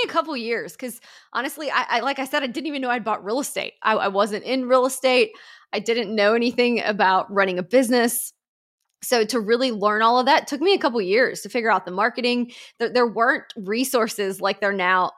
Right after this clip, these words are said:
are on the internet and YouTube and all these things that you can watch and figure things out and, and connect with other people. So it took me probably three years to really get going to, to make that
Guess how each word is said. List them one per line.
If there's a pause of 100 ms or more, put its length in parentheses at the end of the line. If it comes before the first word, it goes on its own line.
are
on
the
internet
and
YouTube
and
all
these
things
that
you
can
watch
and
figure
things
out
and,
and
connect
with
other
people.
So
it
took
me (520)
probably
three
years
to
really
get
going (760)
to,
to
make
that